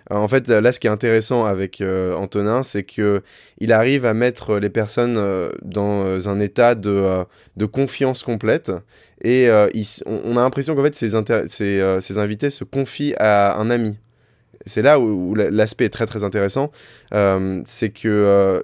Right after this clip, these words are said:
il est, il est amateur, mais en même temps professionnel dans ses questions.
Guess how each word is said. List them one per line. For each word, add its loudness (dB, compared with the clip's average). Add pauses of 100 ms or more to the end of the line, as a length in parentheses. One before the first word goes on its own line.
(140)
il -2
est, 0
il -2
est 0
amateur, 2
mais 0
en 0
même -2
temps -2
professionnel -2
dans -4
ses -6
questions. -6